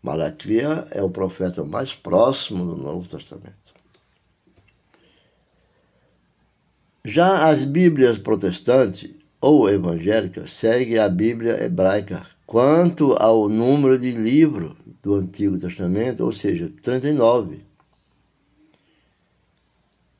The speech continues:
Trinta e nove do Antigo Testamento. E não quarenta e seis, como é do Antigo Testamento, da,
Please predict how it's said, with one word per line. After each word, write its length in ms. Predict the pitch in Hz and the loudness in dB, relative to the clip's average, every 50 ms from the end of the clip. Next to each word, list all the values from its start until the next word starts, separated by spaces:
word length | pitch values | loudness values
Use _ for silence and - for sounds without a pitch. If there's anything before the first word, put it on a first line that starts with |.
| _ _ _ _ _ _ _ _ _ _ _ - | _ _ _ _ _ _ _ _ _ _ _ -10
Trinta 300 | 98 98 107 104 104 123 | -8 -8 -6 -4 -2 -2
e 60 | 117 | 0
nove 600 | 107 98 95 101 113 147 160 156 165 165 156 - | 4 4 4 4 4 4 2 2 0 0 -2 -2
do 200 | 104 95 107 110 | -2 -2 0 0
Antigo 420 | 107 101 95 - - 123 139 135 | 0 -2 -4 -6 -6 -6 -6 -6
Testamento. 720 | 131 - 135 123 - - 151 151 139 113 92 87 - - _ _ _ _ _ _ _ _ _ _ _ _ _ _ _ _ _ _ _ _ _ _ _ _ _ _ - _ _ _ _ _ _ _ _ _ _ _ _ _ _ _ _ _ _ _ - | -6 -6 -6 -6 -4 -2 -2 -2 0 0 -2 -4 -4 -10 _ _ _ _ _ _ _ _ _ _ _ _ _ _ _ _ _ _ _ _ _ _ _ _ _ _ -20 _ _ _ _ _ _ _ _ _ _ _ _ _ _ _ _ _ _ _ -12
E 40 | 98 | -8
não 380 | 104 113 135 156 185 208 214 190 | -2 2 2 2 2 2 -2 -6
quarenta 480 | - - - 127 123 131 131 113 127 | -12 -2 2 2 4 4 2 0 -2
e 60 | 120 | -4
seis, 420 | 104 - - 135 131 117 - 95 - | -4 2 4 4 4 4 2 -4 -8
como 360 | - 107 110 110 110 - - - | -6 -4 -4 -4 -4 -6 -8 -6
é 340 | - 104 107 110 110 104 101 | -2 2 4 4 4 4 2
do 120 | 98 104 | 2 0
Antigo 240 | 101 95 95 104 92 | -2 -2 -4 -6 -6
Testamento, 680 | 98 92 90 101 90 87 90 98 110 120 110 101 95 | -8 -10 -6 -4 -2 -2 0 -2 -2 -4 -6 -10 -10
da, 380 | 92 95 98 92 90 80 - - | -4 -2 0 0 0 -2 -4 -10